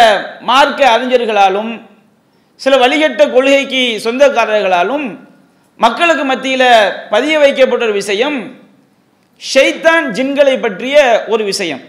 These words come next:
அதுல வந்து பலவிதமான தவறான புரிதல்கள் மக்கள்கிட்ட இருக்குது. இஸ்லாம் எந்த அடிப்படையை நமக்கு சொல்லி காட்டுகிறதோ,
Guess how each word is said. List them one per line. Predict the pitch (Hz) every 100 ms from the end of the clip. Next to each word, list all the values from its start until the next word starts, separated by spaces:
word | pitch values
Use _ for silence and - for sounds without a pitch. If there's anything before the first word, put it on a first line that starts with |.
| _ _ _ _ _ _ _ _ _ _ _ _ _ -
அதுல | 247 311 294
வந்து | 285 311
பலவிதமான | 226 254 320 320 311 294 294
தவறான | - 233 285 285 277 269
புரிதல்கள் | - 262 254 262 247 294
மக்கள்கிட்ட | 254 254 254 208
இருக்குது. | 190 165 120 - _ _ _ _ _ _ _ _
இஸ்லாம் | - 220 247 302 311 277 208
எந்த | 226 269 277
அடிப்படையை | 226 262 240 294 277 277 262
நமக்கு | 220 233 214 233
சொல்லி | 202 214 254
காட்டுகிறதோ, | 226 208 190 180 160 180